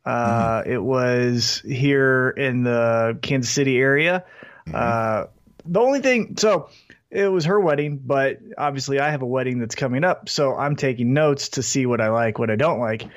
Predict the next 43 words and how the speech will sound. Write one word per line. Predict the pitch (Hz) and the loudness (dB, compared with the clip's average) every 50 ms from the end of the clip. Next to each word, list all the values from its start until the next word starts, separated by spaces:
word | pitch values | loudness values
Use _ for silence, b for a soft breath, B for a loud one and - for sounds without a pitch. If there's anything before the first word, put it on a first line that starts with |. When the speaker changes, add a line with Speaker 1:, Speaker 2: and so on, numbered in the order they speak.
| B B B B | B B B B
Speaker 1:
One | - 160 208 233 214 | 0 0 0 0 2
thing | 220 214 185 | 0 0 0
I | 165 | 0
Speaker 2:
Right. | 135 120 | -2 0
Speaker 1:
definitely | 110 107 107 98 87 147 143 131 | 2 2 2 2 0 -2 -4 -4
do | 117 113 120 117 | -4 -4 -4 -4
not | 113 127 143 156 139 73 | -4 -2 -2 -2 -4 -4
like | 98 113 104 98 101 104 - - - b b b b b b - | -6 -6 -6 -6 -6 -8 -10 -14 -18 b b b b b b -2
is | 151 147 135 127 110 | 0 0 0 0 -4
her | - - 143 151 | -6 -6 -4 -2
wedding | 151 135 120 117 131 160 185 202 185 170 151 139 131 | -2 -2 -4 -2 0 0 2 2 0 0 0 0 0
was | 123 117 110 | 0 0 -2
at | 127 - - | -2 -4 -6
one. | 113 117 117 123 127 131 143 156 160 - | -6 -4 -2 0 0 0 0 0 -2 -2
Now, | 165 165 151 | -2 0 0
she | 143 - 190 190 180 | 0 0 0 0 0
had | 160 151 139 | 0 0 -2
a | 123 113 | -2 -4
Catholic | - - - 151 151 143 - 123 107 - | -4 -4 -2 -2 -2 -2 -4 -8 -8 -6
wedding, | 113 110 110 113 113 | -6 -4 -4 -4 -6
which | 120 120 117 - | -6 -8 -8 -6
that's | - 165 160 156 156 - | -4 -2 -2 -2 -4 -4
not | 143 120 110 104 - _ _ _ - - - | -4 -4 -4 -6 -8 _ _ _ -20 -14 -8
here | - 131 139 139 131 | -6 -4 -2 -2 -2
nor | 123 120 117 113 | -2 -2 -2 -2
there. | 107 101 80 71 | -2 -2 -2 -2
That's | 107 117 113 - - - - | -2 -4 -4 -4 -8 -10 -8
whatever | - 120 117 117 113 107 117 | -4 -2 0 0 0 0 0
your | 113 113 | -2 -2
prerogative | 110 - 123 113 110 110 107 107 107 107 104 | -2 0 0 0 0 0 0 -2 -2 -2 -2
is, | 107 104 104 104 - - _ - | -2 -2 -2 -4 -8 -14 _ -8
cool. | - - 135 117 80 - - B B B B B B | -4 -2 0 0 -2 -4 -8 B B B B B B
But | - 214 | 2 2
it | 214 | 2
was | 185 156 | 4 2
an | 160 | 2
hour, | 156 147 127 110 - - - | 0 0 0 -2 -4 -6 -8
and | - 160 185 | -4 -2 0
that | 202 190 | 0 0
was | 170 147 - | 0 -4 -6
fine. | - 110 - - - - _ _ _ - | -6 -8 -8 -8 -14 -20 _ _ _ -8
M-, | - 131 131 123 120 131 | -6 -4 -2 -2 0 0
my | 135 135 131 127 127 123 123 120 117 | 0 0 2 2 2 2 0 0 -2